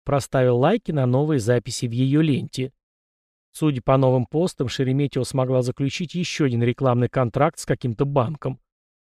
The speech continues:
«Молодец, девочка!» Полистал профили остальных ведьмаков.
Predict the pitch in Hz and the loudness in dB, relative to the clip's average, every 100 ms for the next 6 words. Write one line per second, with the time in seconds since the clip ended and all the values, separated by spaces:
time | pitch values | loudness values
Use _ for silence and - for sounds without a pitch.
0 | _ _ - 131 175 240 294 269 165 175 | _ _ -2 2 4 4 0 -2 -2 -2
1 | 127 - - 135 _ _ _ _ _ - | -2 -6 -10 -12 _ _ _ _ _ 0
2 | 180 - 294 285 233 269 - 196 - - | 2 2 2 2 2 0 0 0 0 2
3 | 139 165 - 147 143 143 147 196 156 - | 2 2 -2 -2 2 2 2 -4 -8 -14